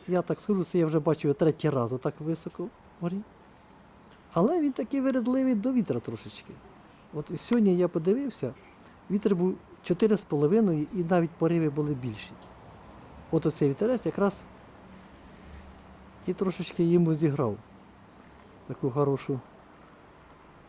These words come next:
підтримку. Да. Чертень сьогодні так піднявся. Сьогодні, кстати, він краще піднявся, ніж позавчора. Так що я думаю, що цей голубок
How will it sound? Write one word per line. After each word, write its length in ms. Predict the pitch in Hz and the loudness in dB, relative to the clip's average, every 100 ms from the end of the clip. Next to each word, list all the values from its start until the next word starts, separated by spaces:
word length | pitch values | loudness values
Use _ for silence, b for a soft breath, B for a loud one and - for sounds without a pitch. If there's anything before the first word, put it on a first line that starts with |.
| - - - - - - - - - - - - - - - - - - - 208 | -20 -20 -20 -20 -20 -20 -20 -20 -20 -20 -20 -20 -20 -20 -20 -20 -20 -20 -20 -10
підтримку. 540 | 143 - 156 123 107 - - - - - - - - - - - - - | -4 2 4 4 0 -10 -18 -20 -20 -20 -20 -20 -20 -20 -20 -20 -20 -16
Да. 100 | 135 131 - - - - - - - - - | -14 -14 -20 -20 -20 -20 -20 -20 -20 -14 -4
Чертень 300 | 147 220 220 | 0 0 2
сьогодні 260 | 220 214 | 2 2
так 200 | 202 185 | 2 -4
піднявся. 500 | - 175 185 160 - - - - - | -4 -4 -2 -4 -8 -18 -20 -20 -16
Сьогодні, 200 | - 180 | -2 0
кстати, 260 | 165 180 185 | 0 -2 2
він 200 | 175 160 | 0 0
краще 300 | 202 185 131 | -2 -2 -4
піднявся, 420 | 123 120 113 - | -4 -2 -2 -4
ніж 120 | 127 | -8
позавчора. 560 | - 127 123 117 110 107 - - - - - - - - - - - - - - - - | -8 -8 -8 -6 -8 -10 -14 -20 -20 -20 -20 -20 -20 -20 -20 -20 -20 -20 -20 -20 -20 -12
Так 140 | 165 | -8
що 120 | - | -2
я 120 | 208 | 0
думаю, 380 | 202 214 208 196 | 2 2 4 2
що 160 | - 185 | -2 -8
цей 160 | - | -4
голубок 460 | 180 180 180 175 185 | -2 0 -2 -2 -6